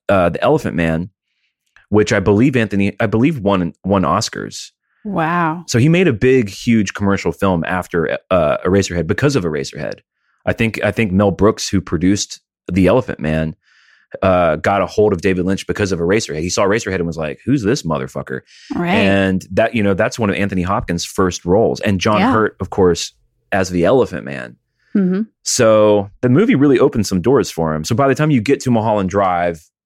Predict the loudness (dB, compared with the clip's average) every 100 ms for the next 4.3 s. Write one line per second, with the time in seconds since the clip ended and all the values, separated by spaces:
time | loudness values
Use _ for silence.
0 | _ _ _ _ -2 0 -2 -2 -2 -2
1 | -4 -4 -2 -2 2 2 4 4 4 2
2 | 2 0 0 2 2 0 -2 -6 -14 -4
3 | -2 0 -2 -6 -18 _ _ _ _ _
4 | 0 2